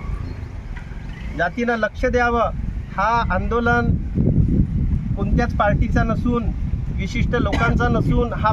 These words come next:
फक्त शेतकऱ्यांचा आणि शेतकऱ्यांचा आहे. इथं फक्त शेतकऱ्यांच्या भावना तीव्र झालेल्या आहेत.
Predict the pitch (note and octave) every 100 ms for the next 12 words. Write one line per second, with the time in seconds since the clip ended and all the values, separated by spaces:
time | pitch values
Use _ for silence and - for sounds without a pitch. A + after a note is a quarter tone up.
0 | - C4+ - E4+ D4+ D4 C#4+ C4+ C4 C4
1 | B3+ B3 A#3+ - A3+ G#3+ G3+ G3 E3+ -
2 | - B3 A#3 - B3+ A#3+ A3+ B3 B3 B3
3 | B3 G#3+ A3 B3 C4 - - - - -
4 | - - - - - - - - - -
5 | - - B3 C4 C#4 A#3+ A#3+ B3 A#3+ A#3